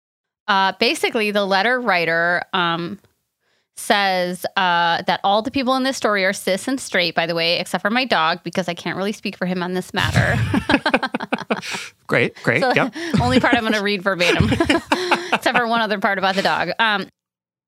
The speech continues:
Speaker 1: so basically, last summer, um, her, her now boyfriend, she didn't know him yet, was dating this woman, we'll call her Rebecca. Um,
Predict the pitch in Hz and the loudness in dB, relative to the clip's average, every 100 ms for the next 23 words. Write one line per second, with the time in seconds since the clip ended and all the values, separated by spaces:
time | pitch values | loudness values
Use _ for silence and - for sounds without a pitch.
0 | _ _ _ _ 262 302 392 392 285 247 | _ _ _ _ 2 2 2 0 2 2
1 | 233 240 - - - - - 208 208 214 | 0 -4 -18 -18 -16 -16 -6 0 2 2
2 | 320 - - - - - - 262 233 180 | 0 -4 -6 -8 -8 -8 2 2 4 2
3 | 180 254 - - 196 185 - - 233 214 | 2 0 -2 -2 0 -2 -6 -4 0 2
4 | 196 190 - _ _ _ 196 226 208 196 | 2 0 -4 _ _ _ -4 0 0 2
5 | 214 240 254 208 208 190 170 156 185 190 | 2 2 0 0 0 0 0 0 -4 -4
6 | 208 202 196 - - 196 175 180 160 147 | -2 -2 -2 -6 -8 -2 0 0 -2 -2
7 | 143 - 190 170 - 196 208 208 208 190 | -4 -4 -8 -8 -12 -4 -2 -2 -2 -2
8 | 185 - 190 180 180 185 - 190 180 185 | -4 -4 -4 -2 -2 -6 -6 -6 -2 -2
9 | 170 190 190 196 - 170 - 160 190 269 | -2 -4 -6 -6 -2 -2 -2 -2 -2 -4
10 | - - - - - 180 175 170 170 175 | -12 -16 -18 -10 -2 0 2 0 -4 -6